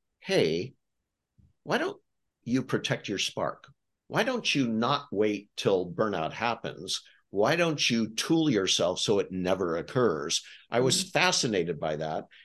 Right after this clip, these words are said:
Speaker 1: And it kind of is a segue from what you just talked about. How do I first acknowledge that there's such a thing as a spark?
Speaker 2: Well, that is a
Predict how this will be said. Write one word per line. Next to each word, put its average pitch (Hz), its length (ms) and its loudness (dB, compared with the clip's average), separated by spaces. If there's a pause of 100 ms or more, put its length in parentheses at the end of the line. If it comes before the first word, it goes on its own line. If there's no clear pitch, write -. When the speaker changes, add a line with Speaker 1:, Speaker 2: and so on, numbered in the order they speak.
(160)
Speaker 1:
And 123 120 2
it 120 140 -2
kind 196 240 0
of 160 160 2
is 117 180 2
a 113 40 0
segue 110 500 4
from 110 140 -2
what 101 240 -2
you 120 60 -4
just - 260 -2
talked - 240 -4
about. 80 340 -2
How 196 580 -2
do 131 400 -2 (100)
I 76 720 -2 (480)
first 113 720 2 (100)
acknowledge 98 1160 0 (380)
that 120 200 0
there's 110 280 4
such - 400 2
a 104 120 0
thing 78 600 -6 (1080)
as 85 200 -6
a 78 80 -6
spark? - 560 -6 (1120)
Speaker 2:
Well, 214 380 10
that 220 160 10
is 247 120 6
a 180 340 8